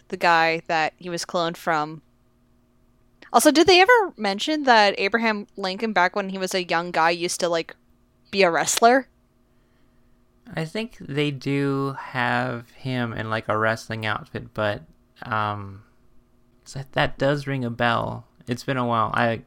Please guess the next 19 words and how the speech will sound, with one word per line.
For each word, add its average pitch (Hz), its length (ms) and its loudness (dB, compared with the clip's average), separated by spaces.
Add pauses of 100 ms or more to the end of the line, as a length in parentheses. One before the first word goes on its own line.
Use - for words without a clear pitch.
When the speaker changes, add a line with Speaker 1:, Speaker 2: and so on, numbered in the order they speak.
(260)
Speaker 2:
definitely 117 460 0
could 113 240 -4
have 127 180 -2
watched 127 280 -4
all 120 180 2
of 127 120 -2
this 131 220 -6
in, 131 200 -6
like, 123 220 -4
a 120 120 -6
single 123 500 -2 (400)
Speaker 1:
<laughs> - 400 -20
Speaker 2:
night, 123 420 0 (100)
but, 113 460 -4
um, 107 420 -4 (1120)
didn't 113 540 -4
because 110 560 -8
this, 214 360 -8
uh, 110 460 -4